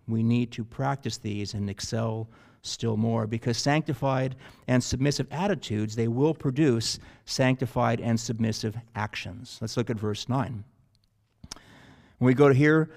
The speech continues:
uh, just a few verses earlier, back in chapter two, verses twenty-one through twenty-three, uh, Peter gave Christ as the example.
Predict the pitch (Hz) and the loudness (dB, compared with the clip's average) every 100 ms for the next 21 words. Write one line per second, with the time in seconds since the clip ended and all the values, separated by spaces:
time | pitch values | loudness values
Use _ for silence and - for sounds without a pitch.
0 | - - 120 117 156 - 165 175 143 143 | -18 -6 -2 2 2 2 2 4 6 4
1 | 123 127 196 147 117 135 139 139 - 139 | 2 0 2 2 2 2 2 0 2 0
2 | - 123 208 196 127 135 139 123 - 156 | 0 -4 2 4 4 2 0 -4 0 2
3 | 156 147 151 139 120 139 123 - 196 139 | 2 2 2 0 -4 0 0 -2 -2 0
4 | 123 139 - - _ - 117 113 - 156 | 0 -4 -10 -20 _ -6 -2 -2 -2 2
5 | 156 151 123 127 135 - 123 123 127 135 | 4 4 2 0 0 0 0 0 -4 -6
6 | 139 123 165 220 - - | -4 -2 -2 -2 -6 -18